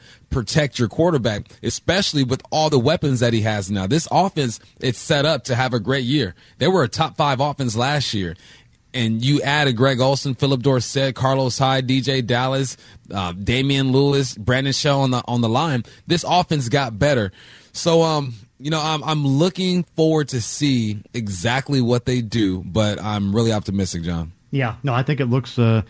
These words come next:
Speaker 2: it looks pretty good. So it's like, they, <clears throat> that can go well. And I do think, I mean, I'm glad you brought up Alton Robinson because I know talking to teams around the league, they thought that he went much lower than he should have gone. And, of course, he has stood out and been a very good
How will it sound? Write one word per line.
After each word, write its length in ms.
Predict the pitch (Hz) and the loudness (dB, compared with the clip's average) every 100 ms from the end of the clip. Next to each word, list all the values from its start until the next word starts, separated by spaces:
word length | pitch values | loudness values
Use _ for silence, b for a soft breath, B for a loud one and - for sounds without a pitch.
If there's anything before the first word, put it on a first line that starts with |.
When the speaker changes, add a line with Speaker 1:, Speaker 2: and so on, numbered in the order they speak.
| b 127 | b 0
Speaker 2:
it 40 | |
looks 220 | 120 139 | 2 2
pretty 220 | - 135 | 0 0
good. 260 | 123 151 120 | 2 0 0
So 160 | 123 104 | 0 0
it's 140 | 101 | 0
like, 180 | 107 - B - | -4 -4 B -2
they, 180 | 127 123 | -2 0
<clears throat> 60 | - | 2
that 400 | 160 123 143 143 | 2 4 2 2
can 160 | 131 | 4
go 160 | 123 123 | 4 4
well. 320 | 123 135 131 B B | 4 2 0 B B
And 260 | 131 123 117 _ _ _ _ _ - | 0 2 0 _ _ _ _ _ -2
I 80 | 143 | 2
do 180 | 131 151 | 4 2
think, 240 | 139 120 | 2 0
I 60 | 113 | 2
mean, 220 | 117 120 | 2 2
I'm 100 | 120 | 0
glad 240 | 135 156 | 2 0
you 60 | 135 | 0
brought 180 | 127 123 | 0 0
up 140 | 117 | 0
Alton 260 | 117 135 104 | -2 -2 -2
Robinson 560 | 110 117 110 92 92 | 0 2 0 -2 -6
because 380 | 87 92 101 98 - B - | -6 -4 -2 -4 -6 B 2
I 80 | 123 | 4
know 120 | 127 | 4
talking 340 | 120 120 120 | 2 0 0
to 80 | 101 | 0
teams 400 | - 123 117 113 | 2 4 4 2
around 260 | 107 110 110 | -2 0 0
the 80 | |
league, 300 | 101 110 110 b b - | 2 2 0 b b -2
they 100 | 139 | -2
thought 320 | 139 123 120 | 2 0 0
that 140 | 110 | -4
he 180 | - 131 117 | -2 0 2
went 220 | 117 120 | 0 0
much 360 | 113 127 - | 0 -2 -2
lower 280 | 113 117 117 | 0 2 2
than 140 | 104 101 | 0 -2
he 100 | 104 | -2
should 240 | - 110 | -2 -2
have 140 | 101 | -2
gone. 380 | 87 110 104 90 B B - | 0 0 0 -4 B B -4
And, 100 | 107 | -2
of 60 | |
course, 220 | 107 110 - | 0 -2 0
he 140 | 120 | 0
has 260 | 98 135 123 | 2 0 -2
stood 320 | - 120 107 | 0 2 4
out 280 | 117 107 - B - | 2 0 -4 B 0
and 100 | 113 | 2
been 140 | 113 | 2
a 120 | 120 | 0
very 360 | 101 113 120 107 | 0 0 0 0
good 480 | 98 107 117 113 | -4 0 2 2